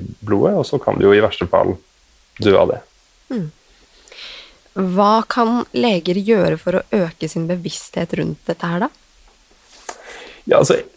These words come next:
Speaker 1: det første jeg har lyst til å peke på, er at man bare skal tenke seg, sette seg ned og tenke litt, da. Har du behandlet, eller har jeg behandlet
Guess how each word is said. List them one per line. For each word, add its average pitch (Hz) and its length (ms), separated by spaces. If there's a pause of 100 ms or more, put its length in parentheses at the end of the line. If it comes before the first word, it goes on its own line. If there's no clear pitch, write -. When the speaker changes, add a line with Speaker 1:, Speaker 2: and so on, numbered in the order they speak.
(100)
Speaker 1:
det 165 200
første - 340
jeg 117 120
har 113 40
lyst 107 120
til - 100
å - 20
peke 117 220
på, 196 80
er 156 80
at - 20
man 120 160
bare 110 140
skal - 160
tenke 110 340
seg, 110 320
sette 123 200
seg 117 100
ned 113 140
og - 60
tenke 113 380
litt, 165 240
da. 85 120 (100)
Har 104 220
du 113 200
behandlet, 101 640
eller 92 120
har 95 100
jeg 113 220
behandlet 123 420